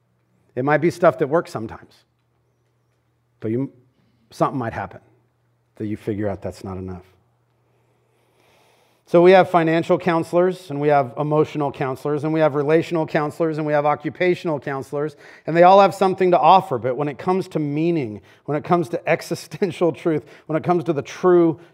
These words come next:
truth, we need more than earthly wisdom. There might be a religious version of that too, that the best life, peace, and joy can be found in the right church and the right theology and, and the, the least amount of sin. And isn't that right? Like, wouldn't you say,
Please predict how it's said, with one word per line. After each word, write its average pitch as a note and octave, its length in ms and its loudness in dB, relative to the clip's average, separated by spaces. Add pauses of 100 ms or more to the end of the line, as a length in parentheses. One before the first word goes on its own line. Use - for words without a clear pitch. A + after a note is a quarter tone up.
truth, D#3 400 -4
we D3 100 -6
need D#3 180 -2
more C#3+ 220 -4
than C3 160 -8
earthly B2 260 -8
wisdom. C#3+ 440 -4
There C3 100 -6
might E3 300 -2
be F3 220 -2 (200)
a D3 80 0
religious F3 560 2
version C#3 380 -4
of C#3+ 140 -6
that D#3+ 260 0
too, A#3+ 240 -2
that E3 180 -4
the E3 80 -2
best F3 400 0
life, G3 320 4 (280)
peace, G#3+ 340 -2
and E3 180 -2
joy G#3 240 6
can F#3+ 160 2
be E3+ 100 2
found F#3+ 320 0
in E3+ 80 0
the D3+ 80 -2
right E3+ 320 4
church E3 440 0
and C#3 80 -6
the C#3 80 -6
right E3+ 340 -2
theology D3+ 560 0
and, B2 140 -8 (320)
and D3 200 -4
the, C#3 260 0
the C#3+ 140 -2
least G#3+ 360 2
amount G#3+ 320 4
of F3+ 100 0
sin. A3+ 460 2
And D#3+ 100 0
isn't A#3+ 280 0
that C4 200 8
right? C4 320 6
Like, F3 200 4
wouldn't B3 280 2
you C4+ 140 -2
say, C#4+ 520 6